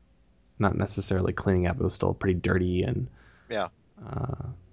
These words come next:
Speaker 2: Yeah, like
Speaker 1: polluted planet.
Speaker 2: Yeah, it's, it's the, it's the want to be core world.
Speaker 1: Yeah.
Speaker 2: That is, it's enough in their eyes to think that they are you know, the, the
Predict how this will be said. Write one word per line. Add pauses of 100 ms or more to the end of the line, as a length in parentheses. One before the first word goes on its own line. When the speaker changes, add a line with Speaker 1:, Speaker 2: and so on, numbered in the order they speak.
(300)
Speaker 2:
Yeah,
like
Speaker 1:
polluted
planet. (680)
Speaker 2:
Yeah,
it's,
it's
the, (380)
it's
the (160)
want
to
be (180)
core
world. (260)
Speaker 1:
Yeah. (320)
Speaker 2:
That (100)
is, (920)
it's
enough
in
their
eyes
to
think
that
they
are (300)
you
know,
the,
the